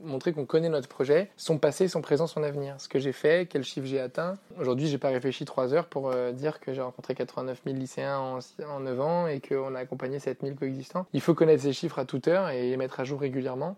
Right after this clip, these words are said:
C'est très important. Et donc, s-, travailler son rendez-vous, c'est augmenter sa culture vis-à-vis de soi-même, connaître son identité, son projet.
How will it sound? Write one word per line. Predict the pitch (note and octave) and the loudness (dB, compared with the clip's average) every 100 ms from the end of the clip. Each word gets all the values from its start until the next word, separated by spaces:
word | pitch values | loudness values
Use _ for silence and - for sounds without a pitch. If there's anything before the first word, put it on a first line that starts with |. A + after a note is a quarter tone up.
| _ | _
C'est | - | -12
très | C#3+ C#3 | -4 -2
important. | C#3 C#3 - D3 | -2 -6 -8 -8
Et | D3 | -6
donc, | C#3 C3 | -6 -6
s-, | - F#3+ | -8 -10
travailler | - D3 D3 D3+ | 2 6 6 6
son | D#3 | 2
rendez-vous, | C#3+ C#3+ C#3+ | 2 2 2
c'est | F#3 - C#3+ D3+ - | 2 2 0 0 0
augmenter | D#3+ C#3 C#3+ F3+ F3 - | 2 4 4 4 2 -2
sa | D#3 - C3+ | -6 -2 -2
culture | - - - E3+ | -4 -4 0 2
vis-à-vis | C#3 C#3 | 4 2
de | C#3 | 0
soi-même, | D3 C#3 C#3 | 0 0 -2
connaître | C3 C#3 B2+ | -2 -2 -2
son | - | -2
identité, | C3+ C3 B2 C3 C#3 C#3 C#3 | -2 -4 -6 -6 -2 0 0
son | C#3+ | -6
projet. | B2+ C3 C#3 D#3+ | -10 -6 -4 -6